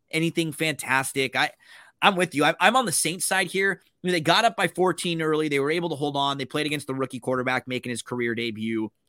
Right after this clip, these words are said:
held him to just ninety-seven yards passing. But I like that Kamara passed the hundred-yard scrimmage mark for the first time since week eight. So get him more involved.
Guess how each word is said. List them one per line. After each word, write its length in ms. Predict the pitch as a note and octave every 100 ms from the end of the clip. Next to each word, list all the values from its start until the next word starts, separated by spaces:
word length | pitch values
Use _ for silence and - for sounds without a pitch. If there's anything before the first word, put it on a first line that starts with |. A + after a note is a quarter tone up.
| -
held 180 | B2+ B2+
him 80 | A#2+
to 60 |
just 200 | A2+ A2+
ninety-seven 500 | C3 B2+ A#2+ C3 A#2
yards 220 | A#2 A2 -
passing. 460 | A2 G#2+ A2+ A#2 - - -
But 80 | E3+
I 60 | E3+
like 240 | F3+ G3
that 120 | A3
Kamara 580 | - F3+ E3 E3 F3+ F#3+
passed 280 | E3+ E3 -
the 80 | C3+
hundred-yard 480 | D#3+ E3 D#3 D3+
scrimmage 440 | - - D3 C#3+ C3+
mark 260 | C#3+ D3
for 80 | D3
the 80 | C3
first 280 | - C#3+ -
time 220 | C3+ C3
since 300 | - C3+ -
week 200 | C#3+ C#3+
eight. 260 | A#2 B2 D#3 _ -
So 180 | - C#3+
get 220 | B2+ E3
him 160 | D3 E3
more 260 | D3+ C#3
involved. 560 | B2 A2+ A2 A2 D3